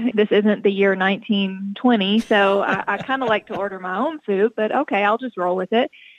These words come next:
We go along through lunch, and it was actually sushi. And as we're eating, I notice that he is just continuously, like, sort of making this snarfling sound with his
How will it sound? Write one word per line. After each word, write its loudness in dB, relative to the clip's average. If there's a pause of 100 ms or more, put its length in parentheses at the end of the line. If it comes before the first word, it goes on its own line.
(140)
We -6
go 2
along 0
through 0
lunch, -2
and 4
it -2 (480)
was -2
actually 0
sushi. -2 (680)
And 2
as 2
we're -4
eating, -2
I -2
notice 0
that 0
he -2
is 0
just -6
continuously, 2
like, -2 (680)
sort 2
of 2
making 4
this 2 (160)
snarfling 2 (120)
sound 4
with -2
his 2